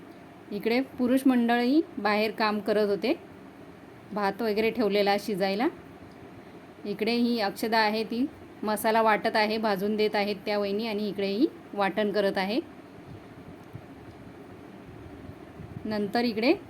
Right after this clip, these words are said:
व्हेज जेवण होतं, तेही या वहिनी बनवत होत्या, छोले बनवत आहेत इकडे, त्यासाठी मसाला भाजत आहेत आता.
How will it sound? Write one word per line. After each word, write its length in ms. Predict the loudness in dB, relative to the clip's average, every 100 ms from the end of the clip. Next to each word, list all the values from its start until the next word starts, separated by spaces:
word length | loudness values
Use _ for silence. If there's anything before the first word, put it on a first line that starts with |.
| -18 -18 -8
व्हेज 360 | 2 6 6 6
जेवण 340 | 4 6 4
होतं, 240 | 4 2 0 0 -14 -2
तेही 340 | 2 4 6 6
या 160 | 4
वहिनी 260 | 2 2 2
बनवत 340 | 2 2 0
होत्या, 260 | 0 2 0 0 -18 -18 -16 -4
छोले 220 | 0 2 2
बनवत 340 | 2 2 0
आहेत 200 | 0 0
इकडे, 260 | -2 2 2 0 -16 -18 -18 -18 -18 -18 -4
त्यासाठी 340 | -2 0 -2 -2
मसाला 400 | -4 0 0 2
भाजत 340 | 2 0 0
आहेत 320 | 0 0 -4
आता. 220 | -4 -2